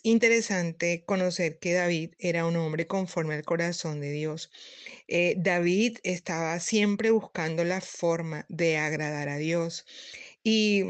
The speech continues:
él disfrutaba de las comodidades de su casa, de su palacio, y un día, eh, sencillamente, se da cuenta de que mientras él disfruta de esas comodidades,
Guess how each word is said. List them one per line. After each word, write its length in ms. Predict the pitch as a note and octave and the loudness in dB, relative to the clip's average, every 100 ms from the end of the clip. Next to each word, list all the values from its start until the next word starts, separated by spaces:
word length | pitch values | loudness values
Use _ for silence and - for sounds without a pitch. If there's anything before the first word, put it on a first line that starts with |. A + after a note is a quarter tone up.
| - _ - | -4 _ 0
él 200 | G3+ F#3 | 0 2
disfrutaba 500 | A3+ A3+ - E3+ F3+ | 0 0 -2 0 0
de 60 | |
las 120 | G3 | 0
comodidades 640 | F#3+ G3 F3+ E3+ D#3 D3+ D#3 | -2 -4 -2 0 0 0 0
de 120 | F3+ | -2
su 220 | F#3+ F3 | -2 -4
casa, 460 | F3 D#3+ D#3+ F3 E3+ | -2 -2 -2 -4 -2
de 160 | D#3+ | -2
su 200 | D#3+ D#3 | -2 -6
palacio, 760 | - D3+ D#3 D3+ D#3 - E3+ D#3+ | -6 -4 -4 -4 -6 -6 -4 -4
y 240 | D#3 D3 - | -4 -8 -10
un 320 | E3 D#3 D#3+ | -10 -8 -2
día, 480 | F#3 F3 D3+ E3 - _ | 0 0 0 -4 -14 _
eh, 380 | - D#3 D3+ D3 F#3 | -12 -10 -8 -10 -12
sencillamente, 920 | - E3 D#3+ D#3+ E3+ F3+ E3+ D#3+ E3+ - - - - | -6 -6 -4 -4 0 2 0 -2 -4 -6 -14 -16 -18
se 140 | - E3+ | -4 -2
da 180 | E3 D#3+ | 0 2
cuenta 320 | G3 F#3+ F#3 | 0 2 2
de 240 | F#3 E3 | 2 0
que 100 | - | -2
mientras 460 | D#3+ D#3+ D3 D#3 D#3 | 0 -2 -2 -4 -2
él 100 | D#3+ | 0
disfruta 480 | F#3+ - G#3 F#3+ G3 | -2 2 2 2 2
de 380 | G3 F#3+ F3 | 2 2 2
esas 260 | F3+ - F#3+ | 0 -2 -4
comodidades, 960 | - G3+ G3 G3 G3+ F3 D#3 D3+ E3 | -2 -2 2 2 2 2 0 -4 -6